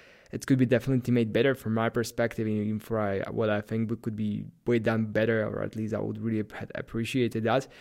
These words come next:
was kinda individualization, which will be most likely adopted with the use of A I. So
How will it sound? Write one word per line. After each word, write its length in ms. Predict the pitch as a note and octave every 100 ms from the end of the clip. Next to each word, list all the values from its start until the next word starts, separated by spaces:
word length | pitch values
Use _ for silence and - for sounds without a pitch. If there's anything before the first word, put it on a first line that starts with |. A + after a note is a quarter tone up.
| - - - -
was 200 | A2 G#2
kinda 160 | A2 G#2
individualization, 1000 | A2 A2 G#2+ G2+ A2+ A2+ A2 B2 F#3+ F3 -
which 320 | A#2 A2+ -
will 140 | B2 A2+
be 200 | A2 A2+
most 360 | A#2 A#2 A2+
likely 260 | A#2 A2 -
adopted 480 | G#2+ G#2+ - A2+ G#2+
with 160 | A2
the 160 | G#2 A2
use 240 | A2 G#2+
of 100 | G#2+ -
A 160 | G#2+ A2
I. 200 | B2+ B2 - - - - - _ _ _ _ - -
So 640 | - A#2+ A2+ A2+ A2+ A2